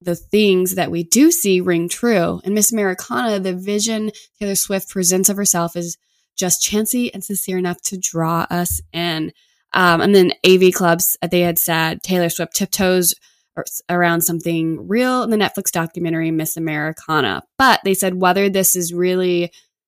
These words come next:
whether this book is really open and whether it reveals the real Taylor Swift or not, Miss Americana is convincing, positive, and enhancing nonetheless."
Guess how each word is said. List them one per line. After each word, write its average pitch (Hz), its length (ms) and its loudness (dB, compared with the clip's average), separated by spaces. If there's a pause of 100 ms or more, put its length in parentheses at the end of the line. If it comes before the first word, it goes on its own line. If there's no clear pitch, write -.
whether 185 220 2
this 190 160 0
book - 180 -4
is 170 220 -2 (120)
really 180 360 2
open 277 360 2
and 196 200 2
whether 175 280 2
it - 60 -2
reveals 175 400 0
the 175 100 -8
real 175 220 -2
Taylor 180 300 -4
Swift - 260 -10
or 165 60 -10
not, 170 440 -2
Miss 175 300 -6
Americana 170 640 -6
is 170 120 -14
convincing, 175 600 -4
positive, 214 520 -2 (280)
and 240 100 -4
enhancing 175 540 -8
nonetheless." - 840 -6